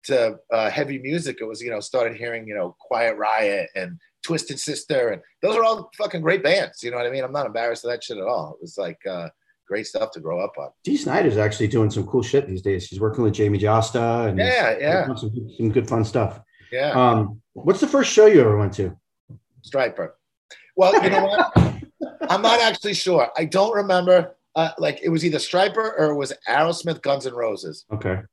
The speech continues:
Speaker 1: The first show I went to, and my parents dropped me off at, was Stryper.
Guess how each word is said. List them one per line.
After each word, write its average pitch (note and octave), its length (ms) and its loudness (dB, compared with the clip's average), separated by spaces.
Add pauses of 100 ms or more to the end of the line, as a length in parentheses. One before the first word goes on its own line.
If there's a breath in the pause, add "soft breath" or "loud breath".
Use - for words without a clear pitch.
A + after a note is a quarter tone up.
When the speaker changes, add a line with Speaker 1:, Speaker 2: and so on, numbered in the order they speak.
(120)
Speaker 1:
The - 100 0
first F3+ 280 -2
show G3 120 2
I F3+ 60 6
went D#3+ 240 -2
to, D#3 280 0
and C3+ 120 -4
my B2+ 140 -4
parents C#3+ 440 -2
dropped C3 340 0
me B2+ 80 -4
off A#2+ 300 -4
at, A2+ 280 2
was G2+ 380 -8
Stryper. A2+ 720 -4